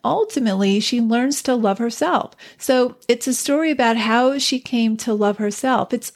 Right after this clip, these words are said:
ultimately about self-love and self-acceptance. In Margaret Atwood's novel, Cat's Eye,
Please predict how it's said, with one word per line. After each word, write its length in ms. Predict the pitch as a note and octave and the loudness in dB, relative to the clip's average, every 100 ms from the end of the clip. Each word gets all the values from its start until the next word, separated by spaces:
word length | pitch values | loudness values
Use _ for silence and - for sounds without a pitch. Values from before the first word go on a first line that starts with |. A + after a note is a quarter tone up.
| - | -4
ultimately 720 | C#4+ F4+ - C#4 B3 A3 G#3+ | -2 -2 -4 -2 -2 0 2
about 420 | G3+ G#3 G3+ G#3 _ _ | 2 2 2 0 _ _
self-love 760 | - - A3+ A3+ A3+ G3+ G3 - G#3 | -8 -2 0 -2 -2 0 0 -4 -4
and 180 | G3+ | -4
self-acceptance. 1300 | G3+ G3 F#3+ - - G3+ - F#3 - - - A3 - - _ _ _ _ _ _ _ _ - - - | 0 -2 -2 -6 -8 -6 -2 -4 -4 -10 -10 -12 -16 -20 _ _ _ _ _ _ _ _ -20 -20 -4
In 200 | A#3 A#3 | 0 2
Margaret 420 | B3+ C4 A#3+ G#3+ | 2 2 0 0
Atwood's 540 | A#3+ D4+ C#4+ B3 A3 | 0 0 0 -2 0
novel, 420 | A3 G3+ G3+ F#3+ G3 | -2 -2 0 -2 -4
Cat's 400 | A3 G3 F#3+ C4+ | -6 -8 -8 -6
Eye, 400 | D4+ G#3+ F#3+ | -2 0 0